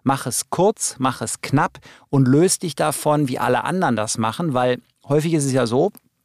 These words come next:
man wird ja, wenn man selber komplett einen anderen Weg wählt, teilweise etwas nervös, weil man denkt, „Ah, ich bin der Einzige, der das so macht, alle anderen machen das anders. Wahrscheinlich ist es deshalb nicht gut.“ Und dann stellst du die Sachen selber in Frage.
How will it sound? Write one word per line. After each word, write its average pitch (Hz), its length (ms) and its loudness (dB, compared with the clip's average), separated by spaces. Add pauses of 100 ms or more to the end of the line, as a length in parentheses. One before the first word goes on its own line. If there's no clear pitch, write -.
(440)
man 131 220 4
wird 151 220 0
ja, 170 120 2
wenn 131 120 0
man 120 100 0
selber 139 320 0
komplett 131 520 -2
einen 147 100 -4
anderen 127 360 2
Weg 147 220 -2
wählt, 120 380 0
teilweise 123 480 0
etwas - 320 -4
nervös, 117 400 0
weil 131 100 2
man 123 140 2
denkt, 127 340 -2
„Ah, 156 160 0
ich - 100 -6
bin 127 120 0
der 123 100 0
Einzige, 160 380 -2
der 151 100 2
das 143 160 -2
so 147 100 -2
macht, 147 240 -2
alle 127 200 0
anderen 143 240 0
machen 123 240 0
das 120 160 -2
anders. 175 400 0 (400)
Wahrscheinlich 143 500 0
ist 139 140 0
es 123 100 -2
deshalb 131 380 0
nicht 127 220 2
gut.“ 196 320 4
Und 135 180 2
dann 139 240 0
stellst 151 360 -2
du 143 40 -10
die 135 100 -2
Sachen 131 300 0
selber 135 260 2
in 117 100 -4
Frage. 156 420 -2